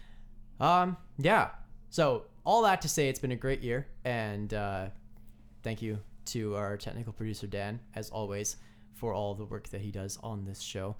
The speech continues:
and, uh, especially, <laughs> especially this upcoming one that we're gonna produce that you're hearing us on now, because that's a bit more editing than usual. Uh, so thank you.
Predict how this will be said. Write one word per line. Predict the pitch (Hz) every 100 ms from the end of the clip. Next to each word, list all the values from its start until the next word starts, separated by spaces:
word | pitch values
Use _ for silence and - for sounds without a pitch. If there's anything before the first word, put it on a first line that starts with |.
| - - -
and, | 98 95 92
uh, | 95 95 98 - -
especially, | 107 123 - 117 98 -
<laughs> | 185
especially | 151 175 - 170
this | 135 - - 170
upcoming | 139 - 131 117 117
one | 110
that | 90
we're | 110
gonna | 113 104
produce | 95 110 101
that | - 98
you're | 104
hearing | 113 107
us | 98 95
on | 95
now, | 101 107 -
because | 104
that's | 104 -
a |
bit | 101 -
more | 98
editing | 104 101 104
than | 101 104
usual. | 113 107 101 - - 117 113
Uh, | 104 92 - -
so | 123
thank | 98 127
you. | 110